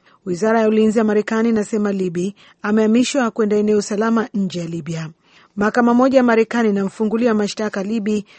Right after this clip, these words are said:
kwa kuhusika kwake katika ulipuaji mabomu uliofanyika mwaka elfu moja mia tisa tisini na nane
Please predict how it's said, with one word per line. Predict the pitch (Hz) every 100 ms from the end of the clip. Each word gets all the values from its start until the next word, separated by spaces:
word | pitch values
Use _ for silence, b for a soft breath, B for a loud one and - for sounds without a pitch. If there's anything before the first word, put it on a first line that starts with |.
| _
kwa | 175
kuhusika | - 196 - 226 220
kwake | 240 247 247 233
katika | 220 208 226
ulipuaji | 214 202 214 220 233
mabomu | 220 202 202 185 165 170 B B
uliofanyika | 208 208 - 240 262 233
mwaka | 220 220 214
elfu | -
moja | 214 214 196
mia | 190
tisa | 190 240 214
tisini | 196 180 208 190
na | 180
nane | 214 220 208